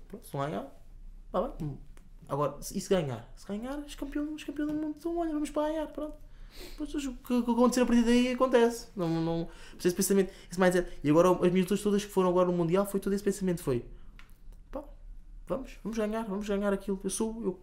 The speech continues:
eu, eu sou o melhor do mundo, não tenho, não tenho dúvidas disso. Vamos para... Contra quem é que seja. Fui lutar contra um russo. Ah, foi o russo em que eu perdi agora no Mundial. Eu fiz, ganhei um, ganhei, ah, ah, um francês, ganhei um irlandês, depois fui lutar outra vez contra um, contra um russo.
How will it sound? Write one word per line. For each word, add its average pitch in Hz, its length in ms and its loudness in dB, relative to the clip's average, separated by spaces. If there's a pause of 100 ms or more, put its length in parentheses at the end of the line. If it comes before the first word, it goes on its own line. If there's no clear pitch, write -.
eu, 196 80 -2
eu 190 100 -4
sou 208 140 -2
o 202 40 0
melhor 202 160 4
do 185 80 0
mundo, 196 280 -2
não 185 300 -2
tenho, 185 180 2
não 180 100 2
tenho 180 160 0
dúvidas 175 280 2
disso. 175 200 -2
Vamos 180 140 -2
para... 165 140 -4 (520)
Contra 220 200 6
quem 226 100 6
é - 20 2
que 220 60 -2
seja. 185 220 2 (300)
Fui 180 160 2
lutar 180 160 6
contra 165 200 2
um 151 60 6
russo. 151 360 0 (440)
Ah, 127 340 6 (540)
foi 123 220 0
o 123 120 2
russo 120 240 0
em 120 40 0
que 117 80 -2
eu 117 40 0
perdi 120 200 2
agora 113 160 4
no 113 60 0
Mundial. 110 300 2
Eu 131 60 2
fiz, 107 280 -6
ganhei 104 380 -4
um, 98 720 -6
ganhei, 104 440 -4
ah, 98 320 -4 (1500)
ah, 107 460 0
um 113 80 0
francês, 139 580 0 (280)
ganhei 113 420 0
um 110 260 -2
irlandês, 123 480 2
depois 147 220 -8
fui 147 100 -4
lutar 143 160 0
outra 135 140 0
vez 131 140 -2
contra 123 200 -4
um, 120 100 0
contra 113 440 -8
um 110 40 0
russo. - 360 -10